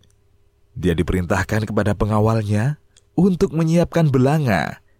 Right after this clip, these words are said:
yakni kuali, yang diisi dengan air dan direbus hingga mendidih. Kemudian ia perintahkan untuk memanggil tawanan-tawanan dari kaum muslimin.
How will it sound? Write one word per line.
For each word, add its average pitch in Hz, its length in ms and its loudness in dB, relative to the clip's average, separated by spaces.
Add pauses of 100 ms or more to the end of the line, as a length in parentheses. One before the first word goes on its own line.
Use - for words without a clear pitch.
yakni 170 400 2
kuali, 170 560 2 (480)
yang 135 240 2
diisi 160 400 0
dengan 170 320 2
air 127 480 0 (480)
dan 131 160 0
direbus 165 560 2
hingga 175 320 2
mendidih. 151 720 0 (880)
Kemudian 98 400 0
ia 101 160 0
perintahkan 98 720 -2 (160)
untuk 156 240 0
memanggil 147 400 2
tawanan-tawanan 131 800 0
dari 120 240 2
kaum 143 320 0
muslimin. 87 720 -2